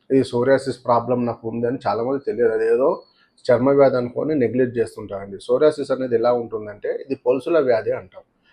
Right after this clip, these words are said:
అంటే మన చర్మం పైన చిన్న చిన్న లేయర్ లాగా ఏర్పడి ఇలా మనం ఎక్కువ ఇచ్చింగ్ చేస్తుంటే పొలుసులు రాలిపోతుంటాయి,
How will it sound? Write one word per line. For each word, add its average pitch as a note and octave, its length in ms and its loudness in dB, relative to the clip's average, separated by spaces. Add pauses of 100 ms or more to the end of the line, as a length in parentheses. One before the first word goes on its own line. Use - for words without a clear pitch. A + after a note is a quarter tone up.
(140)
అంటే B2+ 140 2
మన C3+ 160 2 (140)
చర్మం C3 360 2
పైన C3 240 2 (200)
చిన్న B2+ 200 -4
చిన్న B2+ 320 -4
లేయర్ A#2+ 340 6
లాగా B2 240 4
ఏర్పడి A2+ 360 2 (380)
ఇలా B2 200 6 (100)
మనం A#2+ 260 0
ఎక్కువ C#3 320 0
ఇచ్చింగ్ B2+ 400 -2
చేస్తుంటే A#2 460 -2
పొలుసులు B2 420 2
రాలిపోతుంటాయి, G#2+ 800 -2